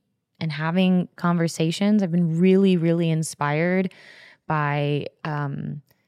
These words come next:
just how many friends have reached out and also different, like,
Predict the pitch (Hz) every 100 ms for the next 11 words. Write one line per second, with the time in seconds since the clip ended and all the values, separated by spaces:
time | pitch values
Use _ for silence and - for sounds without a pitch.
0 | _ - 170 - - 170 165 170 160 151
1 | - 151 160 165 165 - - 165 160 170
2 | 165 - - - 156 196 220 - - 175
3 | 165 165 185 170 170 - 175 170 160 156
4 | -